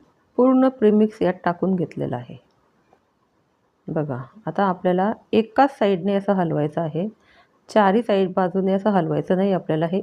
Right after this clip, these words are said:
एकाच बाजूने बॅटर किंवा हे आपल्याला मिक्स करावं लागतं. तर आता यात मी वन टीएसपी बेकिंग पावडर ॲड केलेली आहे. तर यात मी वन फोर्थ व्हॅनिला इसेन्स पण घेतलेला आहे आणि आता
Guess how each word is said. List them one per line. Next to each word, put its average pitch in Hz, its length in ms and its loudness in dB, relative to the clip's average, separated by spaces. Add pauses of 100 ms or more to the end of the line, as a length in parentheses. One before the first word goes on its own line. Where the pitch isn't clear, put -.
एकाच 196 320 0
बाजूने 196 420 0
बॅटर 180 380 -2
किंवा 175 200 -2
हे 175 140 -2
आपल्याला 170 420 -4 (520)
मिक्स 220 260 2
करावं 147 320 0
लागतं. 131 360 -10 (420)
तर 220 160 4 (100)
आता 220 360 -2
यात 202 380 0
मी 220 320 2 (460)
वन 220 340 2
टीएसपी 214 680 0
बेकिंग 185 460 0
पावडर 196 520 2 (680)
ॲड 175 180 2 (100)
केलेली 156 340 -4
आहे. 156 200 -12 (680)
तर 202 120 -4
यात 202 340 0
मी 214 180 0
वन 214 280 0
फोर्थ 208 360 0
व्हॅनिला 170 400 -4
इसेन्स 185 360 -2
पण 214 180 -2
घेतलेला 156 420 -4
आहे 165 220 -4 (120)
आणि 175 200 -2
आता 196 340 -2